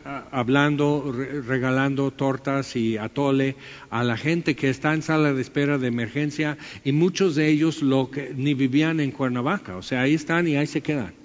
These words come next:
porque tienen a alguien hospitalizado, entonces no tienen dónde acostarse, o sea, no, traen sin dinero, o sea, no, es, es urgencia. Entonces, este, pues les llevamos todo eso. Entonces ahí estoy predicando y así,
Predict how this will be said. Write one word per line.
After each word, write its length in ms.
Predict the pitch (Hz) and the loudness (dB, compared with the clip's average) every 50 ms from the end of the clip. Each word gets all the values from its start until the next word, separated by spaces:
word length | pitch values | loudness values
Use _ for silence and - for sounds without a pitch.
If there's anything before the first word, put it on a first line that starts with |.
| - - - - - - - - - - - - - - - - - - - - - - | -20 -20 -20 -20 -20 -20 -20 -20 -20 -20 -20 -20 -16 -14 -14 -14 -14 -14 -18 -16 -10 -6
porque 240 | 139 123 - - | -6 -6 -4 -4
tienen 340 | 123 - 135 135 139 139 135 | -4 0 0 2 2 2 2
a 80 | 127 123 | 2 0
alguien 380 | 123 123 120 131 127 127 127 | 0 0 0 0 -2 -2 -4
hospitalizado, 960 | 117 123 120 117 - - 120 - 131 123 123 127 120 - 180 196 196 151 131 123 | -6 -8 -10 -10 -10 -12 -8 -4 0 2 2 2 2 2 0 0 2 0 0 -2
entonces 400 | 117 120 147 147 139 131 135 131 | -2 -2 -2 -2 -2 -2 -2 -2
no 200 | 131 143 156 151 | -2 -2 -2 -2
tienen 320 | - 175 175 170 160 151 | -2 -2 0 0 0 0
dónde 260 | 139 139 135 135 135 131 | 0 0 0 0 0 0
acostarse, 720 | 123 117 - 120 113 - - 156 160 170 151 151 165 175 - - - - - - - | 0 -2 -4 -8 -8 -4 -2 -2 -2 0 -2 -2 -4 -4 -6 -10 -16 -16 -16 -16 -8
o 160 | - 143 131 | -4 -4 -2
sea, 260 | 127 - 147 143 139 | 0 2 2 2 2
no, 180 | 139 139 143 143 143 | 2 0 -2 -4 -4
traen 680 | - - 156 156 156 160 170 170 160 - - 147 147 143 139 147 131 | -2 0 2 4 4 4 4 2 0 -2 -6 -8 -8 -8 -10 -12 -12
sin 260 | - - - 156 156 | -6 -2 0 2 2
dinero, 520 | 143 143 139 139 147 156 160 151 156 156 | 4 4 4 4 4 2 2 2 2 2
o 100 | 151 139 | 0 0
sea, 160 | 127 - 143 139 | -2 0 0 0
no, 240 | 139 143 139 139 | 0 -2 -4 -2
es, 240 | 143 139 135 127 - | -2 -2 -2 -2 -2
es 260 | 135 - 135 135 135 - | -4 -2 -2 -2 0 2
urgencia. 560 | 160 147 127 156 196 220 208 - - 107 82 - - - - - - - - | 0 2 2 2 2 2 0 -2 -4 -6 -6 -8 -16 -18 -18 -18 -12 -6 -2
Entonces, 720 | 135 139 131 - 156 160 156 151 - 175 175 165 - 165 - 151 | -2 -2 0 2 2 2 2 2 2 2 2 2 -2 -6 -6 -2
este, 640 | 156 135 135 127 - - - 139 131 123 120 110 - - - - - - - - - - | 0 0 0 0 -2 -2 0 0 2 0 0 -4 -8 -14 -20 -18 -18 -20 -20 -18 -8 -2
pues 220 | - 311 - - 180 | 0 0 0 2 4
les 280 | 156 143 139 143 135 | 4 6 6 4 4
llevamos 520 | - 143 139 127 139 147 160 170 175 - - | 4 2 2 2 2 2 2 0 -2 -2 0
todo 260 | - 160 151 147 147 | 0 2 2 2 2
eso. 380 | 147 151 139 - - 175 180 180 | 2 0 0 0 0 0 0 0
Entonces 320 | 151 127 190 208 185 - | -2 -2 -2 -2 0 2
ahí 160 | 190 190 196 | 2 2 2
estoy 500 | 185 165 175 175 156 139 - - 156 160 | 2 0 0 0 -2 0 0 0 0 0
predicando 840 | 151 - - 139 135 131 127 117 - 160 165 175 175 180 175 170 160 | 0 0 0 2 2 2 0 -2 -2 -2 0 0 0 0 2 2 2
y 60 | 151 | 2
así, 320 | 143 135 - 165 180 180 | 2 0 0 0 -2 -2